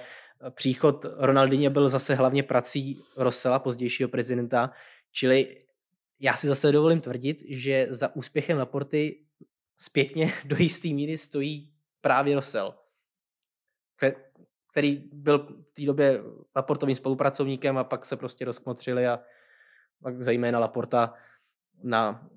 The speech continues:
Rosella veřejně kritizoval. On se, Rosell, teda mimochodem dostal potom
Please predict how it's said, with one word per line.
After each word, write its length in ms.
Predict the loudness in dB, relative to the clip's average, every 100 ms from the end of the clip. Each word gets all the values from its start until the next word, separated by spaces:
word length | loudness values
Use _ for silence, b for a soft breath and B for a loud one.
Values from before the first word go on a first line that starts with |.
| -6 -4
Rosella 520 | -4 -2 0 0 0 -8
veřejně 440 | -8 -4 -4 -4
kritizoval. 640 | -6 -6 -4 -2 -2 -2 -6 _ _
On 80 | -10
se, 180 | -4 -4 -6 _ _ _ _ _ -18 -6
Rosell, 580 | -2 0 0 0 0 _ _ _ _ _ _ _ _ -2
teda 120 | 0
mimochodem 500 | 2 0 2 0 0
dostal 320 | -2 0 0
potom 320 | 2 2 2